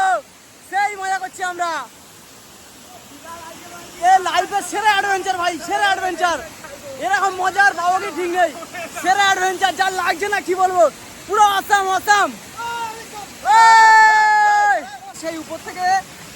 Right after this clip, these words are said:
ওয়াটারফলস ওখান থেকে নেমে আসছে, আমরা এখন নিচে এখানে আছি। এই অ্যাডভেঞ্চার সারা জীবন মনে থাকবে, সারা জীবন। আমাদের এখন গোসল করা কমপ্লিট, জামা কাপড় কিছু আনিনি, সব গাড়িতে আছে। তো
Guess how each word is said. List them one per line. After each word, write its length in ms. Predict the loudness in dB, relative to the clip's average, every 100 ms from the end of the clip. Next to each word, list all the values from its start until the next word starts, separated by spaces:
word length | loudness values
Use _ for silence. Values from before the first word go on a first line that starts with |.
| -10
ওয়াটারফলস 480 | -6 -4 -4 -6 -4 -4
ওখান 140 | -4 -6
থেকে 120 | -6 -6
নেমে 180 | -4 -4
আসছে, 160 | -4 -6 -6
আমরা 140 | -2 -2
এখন 140 | 0 -4
নিচে 180 | -4 -4 -4
এখানে 200 | -4 -4 -4
আছি। 180 | -6 -14 -16 -18 -16 -16 -16 -16 -18 -18 -18 -16 -16 -16 -16 -8 -2
এই 80 | 2
অ্যাডভেঞ্চার 480 | 4 4 2 2 0 2
সারা 180 | 2 2
জীবন 180 | 2 0 2
মনে 120 | 0 0
থাকবে, 180 | 0 -2
সারা 200 | -2 0 0 0
জীবন। 360 | 4 6 6 4 -6 -16 -16 -14 -14 -14 -6 -4
আমাদের 240 | 0 2 2
এখন 180 | 4 2 2
গোসল 200 | -2 0 2
করা 140 | 2 4
কমপ্লিট, 400 | 0 0 -2 -2 -4 -12 -14 -14 -14 -12 -2
জামা 200 | 0 2 2
কাপড় 200 | 2 2
কিছু 140 | 0 -2
আনিনি, 240 | 0 -2 0
সব 80 | 2 2
গাড়িতে 240 | 0 2 2
আছে। 160 | 4 0
তো 60 | -4